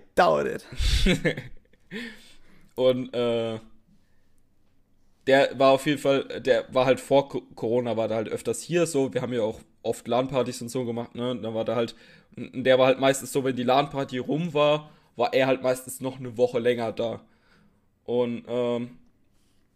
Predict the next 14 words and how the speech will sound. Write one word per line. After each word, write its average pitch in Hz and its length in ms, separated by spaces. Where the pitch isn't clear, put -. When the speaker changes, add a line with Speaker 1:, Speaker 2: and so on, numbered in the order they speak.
Speaker 2:
äh, 123 520
dann 131 280
war 135 120
das, 131 260
war 127 220
das 123 160
halt 123 180
so, 131 200
dass - 360
er 131 120
halt 135 200
war 127 120
halt 120 260
da 165 440